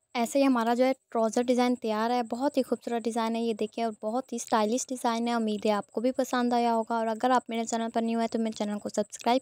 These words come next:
कर लें, साथ ही साथ बेल आइकन को क्लिक कर लें ताकि मेरी तमाम वीडियोज़ की नोटिफिकेशन आपको मिलती रहे। और वीडियो का ज़रूर फीडबैक भी दीजिएगा।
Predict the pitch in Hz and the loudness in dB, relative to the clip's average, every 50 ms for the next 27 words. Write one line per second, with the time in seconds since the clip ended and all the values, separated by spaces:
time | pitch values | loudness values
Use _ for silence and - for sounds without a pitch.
0 | - _ 233 226 220 226 226 226 226 - - 240 220 233 - - 247 - 240 226 | 0 _ -4 -2 -2 -2 -4 -4 -6 -6 -8 -4 -4 -4 -4 -4 -4 -2 0 0
1 | 220 214 - 214 208 202 202 - 214 208 214 - _ 233 240 247 - - 233 233 | 0 0 -4 -4 -4 -4 -6 -6 -6 -6 -6 -8 _ -6 -6 -6 -4 -4 -4 -4
2 | 226 226 226 - 220 220 - 220 214 214 208 208 - 220 214 214 220 220 233 247 | -4 -6 -4 -4 -6 -4 -6 -8 -8 -6 -8 -6 -6 -4 -4 -4 -2 -2 -2 0
3 | 240 240 233 226 233 226 - - 233 220 214 214 208 - 233 - - 240 226 - | -2 -2 -2 -2 -2 -2 -2 -4 -6 -6 -6 -6 -4 -4 -6 -4 -4 -8 -6 -6
4 | 240 226 220 214 - _ 233 220 214 208 202 202 202 - 226 226 233 226 233 233 | -6 -6 -6 -8 -4 _ -4 -4 -4 -6 -8 -8 -4 -4 -2 -2 -2 -2 -2 -2
5 | 247 254 - _ _ _ _ _ _ _ _ _ _ _ _ _ _ _ _ _ | -2 -4 -6 _ _ _ _ _ _ _ _ _ _ _ _ _ _ _ _ _
6 | _ _ _ _ _ _ _ _ _ _ - _ - 226 220 214 214 214 214 208 | _ _ _ _ _ _ _ _ _ _ -12 _ -2 0 2 2 2 0 0 -2
7 | - - 226 226 208 226 226 - - 233 220 208 220 220 240 262 - - 262 240 | -4 -4 -4 -2 0 0 0 2 0 -2 0 0 0 0 0 0 0 0 0 0
8 | 233 - - 240 233 233 226 - 254 247 - 247 233 - 254 254 247 254 247 247 | 0 0 0 0 0 0 2 0 0 2 2 0 0 4 2 2 4 4 4 2
9 | 262 | 2